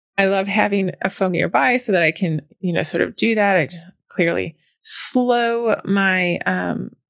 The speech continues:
my pace as I do that. Um, this is a lot easier if you're, like, on an elliptical, you know, or a treadmill. <laughs>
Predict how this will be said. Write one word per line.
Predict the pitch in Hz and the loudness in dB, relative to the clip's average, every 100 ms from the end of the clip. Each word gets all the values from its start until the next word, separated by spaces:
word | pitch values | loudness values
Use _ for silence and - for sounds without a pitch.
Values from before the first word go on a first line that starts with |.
| - | 0
my | 185 180 | 2 2
pace | - 302 330 - - _ _ | 2 2 2 -10 -20 _ _
as | 254 254 | 0 2
I | |
do | 262 262 | 2 0
that. | 294 370 392 - _ - - - - _ - - | 0 -2 -8 -20 _ -20 -20 -20 -20 _ -6 -2
Um, | 220 202 190 180 180 - | 0 2 2 0 -2 0
this | 294 - | 0 -2
is | - | -4
a | 415 | 0
lot | 370 359 | 2 2
easier | 285 285 269 269 | 2 0 2 0
if | 254 | 0
you're, | 220 | 2
like, | 208 190 - | 2 0 -2
on | 190 | -4
an | 190 | -2
elliptical, | 185 156 160 - 196 202 196 196 196 - _ | -2 -2 -4 -4 -4 0 0 0 -6 -12 _
you | 196 | -2
know, | 185 175 | 0 -2
or | - 165 | -2 -4
a | - | -4
treadmill. | - - 165 170 185 190 | -4 2 2 2 -2 -2
<laughs> | 190 | -6